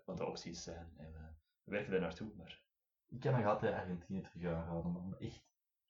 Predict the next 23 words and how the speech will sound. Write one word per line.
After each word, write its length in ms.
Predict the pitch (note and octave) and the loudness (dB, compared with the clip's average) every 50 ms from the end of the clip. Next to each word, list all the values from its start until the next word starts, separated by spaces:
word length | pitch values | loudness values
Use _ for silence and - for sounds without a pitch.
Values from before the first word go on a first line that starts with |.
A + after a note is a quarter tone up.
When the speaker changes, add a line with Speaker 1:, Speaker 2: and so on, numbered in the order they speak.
| _ _ _ _ _ _ _ _ | _ _ _ _ _ _ _ _
Speaker 2:
beste 280 | - A2+ G#2+ - - A2 | -4 -4 -2 -2 -2 -4
reis 120 | G2 F#2+ | -2 -2
dat 100 | G2 F#2+ | -2 -4
ik 80 | F#2+ F#2+ | -2 -2
al 100 | F#2+ F2+ | -2 -2
gedaan 300 | F2 D#2+ D#2 D#2 D#2 - | -2 -2 -2 -2 -2 -2
heb. 120 | - - - _ _ _ _ _ _ _ _ _ _ _ _ _ - - | -4 -8 -10 _ _ _ _ _ _ _ _ _ _ _ _ _ -12 -8
Speaker 1:
Dus 100 | A2+ G2 | -6 -2
ja, 140 | G#2+ C#3+ D#3+ | 0 0 2
ja, 200 | D#3 D#3+ E3+ D#3+ | 2 2 0 0
het, 300 | A2+ G#2+ A2 G2+ - - | 0 -2 -2 -4 -6 -6
eh, 520 | F#2 F2 F2+ F#2 F2+ F2+ F2+ F2 - - - | -6 -4 -2 -2 -2 -2 -2 -4 -4 -6 -6
ik, 460 | G2 F#2+ F2+ - - - - - - _ - | -6 -6 -8 -8 -14 -20 -20 -20 -20 _ -16
ik 60 | - | -12
heb 100 | - G2 | -10 2
vorig 240 | - A2+ A#2 A2 G#2+ | 8 8 8 8 8
jaar 160 | G#2+ G2 F#2+ F#2+ | 8 8 8 6
Lissabon 360 | A2 - - G#2+ G#2 G#2+ G#2+ | 4 0 0 -2 0 -2 -4
gedaan. 180 | G2+ A2 A2 | -2 -2 -2
Dat 80 | G2+ F2+ | -2 0
was 160 | F2 E2+ - | -2 -2 -4
f-, 240 | - - - - - _ _ _ - | -6 -10 -18 -20 -20 _ _ _ -10
een 420 | F2+ F2 F2 E2 E2 D#2+ - - | -8 -6 -6 -6 -6 -10 -12 -12